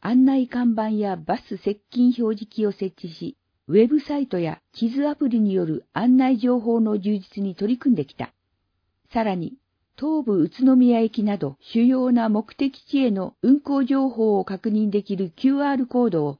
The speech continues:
ジェイアール宇都宮駅の出入り口に表示するなど、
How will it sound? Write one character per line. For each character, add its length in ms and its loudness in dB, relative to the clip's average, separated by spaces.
ジ 160 -2
ェ 120 4
イ 100 0
ア 100 -2
ー 60 -2
ル 140 -2
宇 60 -4
都 260 2
宮 180 4
駅 240 -4
の 160 0
出 140 2
入 180 2
り 20 -6
口 280 0
に 220 -2
表 200 0
示 160 -10
す 80 -6
る 80 -6
な 140 -4
ど、 180 -8